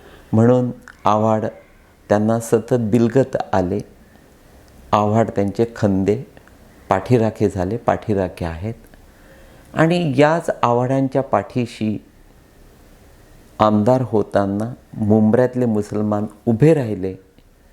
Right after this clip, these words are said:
त्यामुळे आव्हाड या मुसलमानांना खुश करण्यासाठी कायम वाटेल ते बोलत असतात,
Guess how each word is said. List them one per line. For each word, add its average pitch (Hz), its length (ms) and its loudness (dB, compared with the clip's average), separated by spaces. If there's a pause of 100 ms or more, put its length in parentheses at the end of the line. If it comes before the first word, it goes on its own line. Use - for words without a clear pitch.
(720)
त्यामुळे 120 520 2 (920)
आव्हाड 104 440 0 (180)
या 107 140 4
मुसलमानांना 104 840 0 (140)
खुश 160 220 2
करण्यासाठी 101 640 -2
कायम 107 540 -2
वाटेल 104 460 -4
ते 110 60 2
बोलत 87 380 0
असतात, - 360 -4